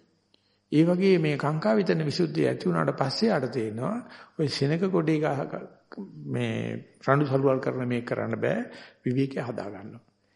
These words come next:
ඒ හදා ගන්න එකත් තාමත්ම ප්‍රයෝගශීලී වෙන්න ඕනේ. එහෙම නැත්නම් මිනිස්සු දැනගත්තොත් එහෙම කොහෙන් හරි කෝක දානවා. ඒක නැත්නම් හැකිලි දානවා.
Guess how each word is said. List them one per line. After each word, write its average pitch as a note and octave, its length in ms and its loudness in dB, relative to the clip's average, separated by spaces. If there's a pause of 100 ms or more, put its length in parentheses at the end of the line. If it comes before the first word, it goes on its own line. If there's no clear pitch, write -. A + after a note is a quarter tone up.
(120)
ඒ D#3 160 2
හදා C3+ 480 2
ගන්න F#3+ 340 4
එකත් G3+ 360 0 (1080)
තාමත්ම A3 760 2
ප්‍රයෝගශීලී D#3 680 6
වෙන්න G#2 180 -2
ඕනේ. G2 260 -10 (1040)
එහෙම A2 160 -2
නැත්නම් F3 320 0 (140)
මිනිස්සු D#3 320 0
දැනගත්තොත් D#3+ 720 -2
එහෙම F#3+ 240 0
කොහෙන් F3 280 0
හරි F#3 140 2
කෝක D3+ 220 2
දානවා. G#2+ 320 -2
ඒක A2 100 -4
නැත්නම් B2 280 -6 (580)
හැකිලි C3 460 2
දානවා. F#2+ 340 -6